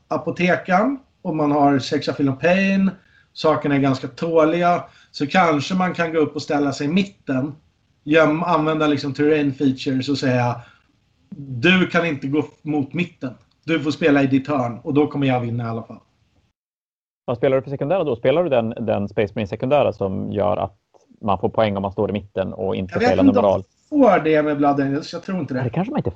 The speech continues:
Speaker 2: får, det har jag inte
Speaker 1: Nej.
Speaker 2: tänkt på.
Speaker 1: Det tror jag inte.
Speaker 2: Det tror jag inte. Vi
Speaker 1: Eh,
Speaker 2: lämnar den helt enkelt.
Speaker 1: Ja, nej, det är svårt. Eh,
Speaker 2: Nej, klart,
Speaker 1: man
Speaker 2: de har
Speaker 1: lär
Speaker 2: ju
Speaker 1: vilja
Speaker 2: egna
Speaker 1: spela
Speaker 2: saker.
Speaker 1: Engage, man lär vilja spela Banners.
Speaker 2: Mm.
Speaker 1: Eh, den tredje.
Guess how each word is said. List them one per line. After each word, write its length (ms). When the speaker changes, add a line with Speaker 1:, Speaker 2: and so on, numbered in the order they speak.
Speaker 2:
får, 240
det 80
har 60
jag 40
inte 100
Speaker 1:
Nej. 80
Speaker 2:
tänkt 240
på. 140
Speaker 1:
Det 100
tror 140
jag 120
inte. 120
Speaker 2:
Det 60
tror 120
jag 380
inte. 100
Vi 40
Speaker 1:
Eh, 60
Speaker 2:
lämnar 220
den 140
helt 160
enkelt. 240
Speaker 1:
Ja, 680
nej, 200
det 60
är 60
svårt. 480
Eh, 60
Speaker 2:
Nej, 140
klart, 120
Speaker 1:
man 120
Speaker 2:
de 60
har 60
Speaker 1:
lär 60
Speaker 2:
ju 100
Speaker 1:
vilja 20
Speaker 2:
egna 140
Speaker 1:
spela 240
Speaker 2:
saker. 480
Speaker 1:
Engage, 640
man 120
lär 80
vilja 180
spela 240
Banners. 640
Speaker 2:
Mm. 240
Speaker 1:
Eh, 800
den 180
tredje. 520